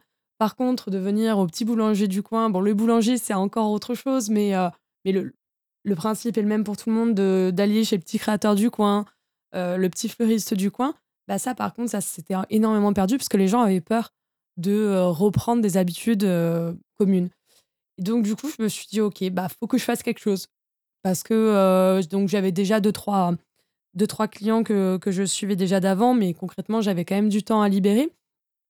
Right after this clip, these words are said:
Donc, euh, OK, ben, je profite du, de ce moment où, euh, les choses sont ralenties pour, euh, aider à ma manière. Moi, ce que je connais, c'est la communication, donc je vais les aider à communiquer.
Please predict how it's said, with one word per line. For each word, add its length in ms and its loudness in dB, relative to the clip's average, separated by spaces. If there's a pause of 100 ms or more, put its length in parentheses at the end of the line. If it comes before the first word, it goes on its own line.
(260)
Donc, 360 0
euh, 360 4
OK, 300 0
ben, 160 0
je 80 -6
profite 340 -6
du, 280 -2
de 120 -2
ce 160 -6
moment 400 0
où, 180 0
euh, 80 0
les 140 0
choses 220 -6
sont 100 0
ralenties 500 0 (500)
pour, 260 2
euh, 280 4
aider 320 2 (160)
à 120 0
ma 100 4
manière. 340 2 (380)
Moi, 220 4
ce 80 -6
que 100 -2
je 80 -4
connais, 240 2
c'est 140 -2
la 100 0
communication, 560 -4
donc 140 0
je 60 -2
vais 60 2
les 160 -2
aider 120 0
à 80 2
communiquer. 560 2